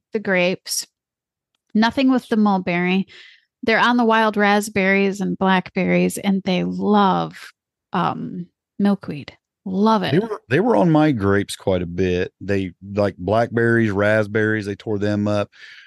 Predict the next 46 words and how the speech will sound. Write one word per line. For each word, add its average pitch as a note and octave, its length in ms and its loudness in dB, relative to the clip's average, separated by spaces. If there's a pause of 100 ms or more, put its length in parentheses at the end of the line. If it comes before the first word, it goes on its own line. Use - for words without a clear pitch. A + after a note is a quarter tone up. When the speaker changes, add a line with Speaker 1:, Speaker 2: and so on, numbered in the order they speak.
Speaker 2:
Uh, F2 260 -4
rose C3 360 2
bushes, F2 800 -6
man, A#2+ 180 -10
they C#3+ 100 -6
demolished F#2+ 840 -2
some F2 140 -6
rose G2 240 0 (160)
Speaker 1:
Did F#3+ 180 -4
Speaker 2:
bushes. - 40 -10
Speaker 1:
they? C4+ 460 2 (160)
Speaker 2:
Yeah, F#2+ 180 -2
it A2 40 0
was G#2+ 100 -6
crazy G#2+ 400 -2
how F2+ 120 -2
they F#2 80 -2
like F2+ 220 -6
them. F#2+ 260 -4
Beans, A2 480 2
they G2 120 -2
love G2 180 -2
the F#2 80 -8
beans. F#2+ 600 -4 (420)
Of - 40 -
course, F2 180 -4
all - 100 2
Speaker 1:
Yeah. - 20 -6
Speaker 2:
my F2+ 120 -4
beans - 280 -14
are - 120 -20
gone F2+ 200 -4
now. F2 260 -8
But F2+ 180 0
Speaker 1:
Oh, C5 180 -4
and A#3+ 120 2
here D4+ 420 -2
I B3+ 80 2
noticed A3 300 -2
they A3 80 0
like G3 220 -4
borage. G3+ 640 -2 (680)
Speaker 2:
Oh, - 80 -8
really? G2+ 400 0
Okay. F#2+ 380 -6
Speaker 1:
My - 80 -2